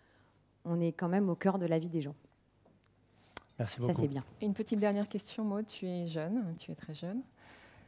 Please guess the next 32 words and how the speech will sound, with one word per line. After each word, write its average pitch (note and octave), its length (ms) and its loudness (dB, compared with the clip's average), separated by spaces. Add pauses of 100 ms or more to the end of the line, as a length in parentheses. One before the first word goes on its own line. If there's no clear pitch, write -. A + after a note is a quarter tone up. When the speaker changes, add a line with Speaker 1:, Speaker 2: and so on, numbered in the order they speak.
(100)
Speaker 1:
Non. C#3+ 280 2
Speaker 3:
Mais F3+ 200 -4
quel, G3 200 0 (160)
tu - 160 -2
es - 20 4
encore - 320 8
très - 180 10
jeune. G3 280 6 (540)
<laughs> - 500 -10
Mais G3+ 100 4
quel C4 240 10
conseil A#3 680 6 (160)
donnerais-tu G3 1000 0
aux F3 60 -4
plus F#3 240 -4
jeunes E3+ 340 0 (220)
qui - 180 -8
veulent, F3 360 2
euh, D#3 220 -2
embrasser D#3+ 600 -4
cette, - 400 -14
euh, D3 220 -6 (720)
cette F3 220 0
voie F#3 220 8
du F3+ 100 0
management ? D3+ 680 0 (880)
Speaker 1:
J'ai - 140 -2
l'impression D#3 300 2
d'être F3 120 6
dans D3+ 120 8
Jurassic D3 420 0
Park. - 280 4